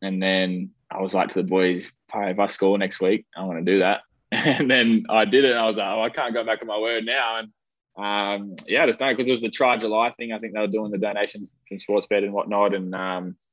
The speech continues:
I was like, "Yeah, I wanna do something different, something cool." And then once Bam Bam done that, I was like, "Yeah, far, far out, I'm just gonna do it."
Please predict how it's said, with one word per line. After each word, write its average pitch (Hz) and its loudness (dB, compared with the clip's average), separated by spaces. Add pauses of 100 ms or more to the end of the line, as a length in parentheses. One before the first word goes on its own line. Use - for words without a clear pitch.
(420)
I 92 -4
was 90 0
like, 85 2
"Yeah, 98 4
I - 4
wanna 113 4
do 101 6
something 90 -2
different, 113 2
something 110 0
cool." 127 6
And 120 4
then 113 4
once 113 2
Bam 113 2
Bam 110 2
done 107 -2
that, 113 -4
I 110 -2
was 101 -4
like, 98 -4
"Yeah, 98 -2
far, 95 -6 (420)
far 101 2
out, 101 4
I'm 101 0
just 98 -8
gonna 92 0
do 117 8
it." - 4